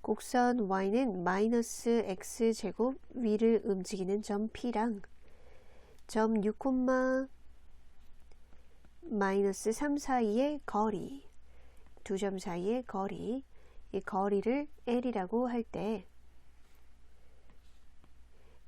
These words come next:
이 L이 최소가 될 때의 P점의 좌표를 구해야 돼요. 이 P점의 좌표는요, X좌표를 T라고 두면 그래프 이거 위에 있으니까 Y좌표는 마이너스 T의 제곱이라고 표현할 수 있어요.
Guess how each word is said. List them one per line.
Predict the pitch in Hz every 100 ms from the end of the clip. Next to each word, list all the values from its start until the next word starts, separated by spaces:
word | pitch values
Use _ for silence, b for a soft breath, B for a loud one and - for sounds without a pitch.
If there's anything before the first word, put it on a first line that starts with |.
| -
이 | 233 240 -
L이 | 220 226 285 294
최소가 | - 330 330 311 302 294
될 | 196 190
때의 | - 196 196 285 302
P점의 | - 320 294 285 269 269
좌표를 | - 180 - 254 262
구해야 | 247 170 151
돼요. | 165 156 - - b b b b b b
이 | 190
P점의 | - 285 285 277 277
좌표는요, | 214 190 214 202 196 294 262 - - -
X좌표를 | 247 - 285 269 254 - 233 269 294 -
T라고 | - 320 294 240
두면 | - 190 262 220 - B B B
그래프 | - 220 226 - 240 240 233 -
이거 | 175 165 190 185
위에 | 196 240
있으니까 | 208 - 180 175 - 240 247
Y좌표는 | 180 185 196 196 - 196 226 196
마이너스 | 175 185 208 208
T의 | - 269 277
제곱이라고 | 220 202 185 180
표현할 | - 247 226 196
수 | -
있어요. | 175 - 180 196